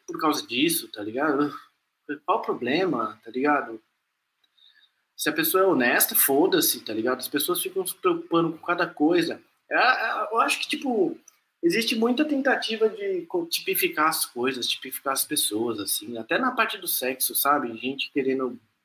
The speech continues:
botar o dedo na, na, na vida privada das outras pessoas e tudo mais. Acho que, tipo assim, foi um erro, né? O cara ter, não, não só gravado, mas talvez gravado e o vídeo ter vazado,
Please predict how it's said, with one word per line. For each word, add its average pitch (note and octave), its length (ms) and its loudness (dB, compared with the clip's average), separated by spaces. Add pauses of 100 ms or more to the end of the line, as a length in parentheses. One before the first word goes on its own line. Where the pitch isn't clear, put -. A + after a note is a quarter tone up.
(240)
botar B2 680 2 (340)
o B2+ 100 -4
dedo B2 400 0
na, A2+ 520 0
na, A2 200 -6
na A2+ 140 -4
vida A#2 400 -2 (480)
privada A#2 420 0
das A2+ 180 -4
outras A2+ 240 -8
pessoas A2+ 600 -2
e A2 80 -8
tudo - 200 -14
mais. G#2 440 -4 (280)
Acho D3 240 2
que, - 120 -6
tipo - 180 0
assim, B2+ 240 2
foi C3 140 4
um C#3+ 140 6
erro, B2+ 360 4
né? E3+ 320 0 (100)
O - 60 -20
cara B2 240 2
ter, G#2+ 500 0 (960)
não, D#3 200 2
não G3 220 4
só G3 200 4
gravado, C3+ 580 2
mas A#2+ 160 -4
talvez C3+ 340 0
gravado C#3 540 4
e G3 260 2
o F3 280 6
vídeo E3+ 240 -2
ter F3+ 120 2
vazado, B2+ 560 2